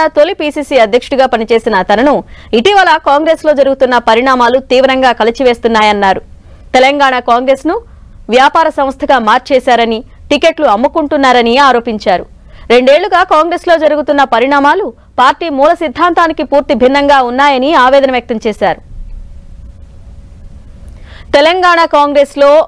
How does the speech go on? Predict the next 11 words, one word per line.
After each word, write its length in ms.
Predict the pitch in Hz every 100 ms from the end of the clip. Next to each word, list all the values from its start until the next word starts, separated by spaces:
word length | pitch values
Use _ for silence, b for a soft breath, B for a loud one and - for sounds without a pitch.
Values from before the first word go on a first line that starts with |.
| - 214
వ్యక్తిస్వామ్యం 760 | 254 269 370 - 320 302 311
రాజ్యమేలుతుందన్నారు. 1040 | 277 269 240 302 302 277 262 240 220 202 - - -
కొత్తగా 380 | 247 - 277 302
వచ్చిన 320 | 277 277 269
వారికి 340 | 262 262 277
పెద్దపీట 520 | 302 254 247 254 285 269
వేస్తూ 340 | 262 269 392 - B B
కాంగ్రెస్ 380 | 294 330 359 320
భూమిపుత్రులుగా 800 | 233 226 311 - 339 381 359 359 320
ఉన్న 100 | 285
తమను 420 | 277 269 262 240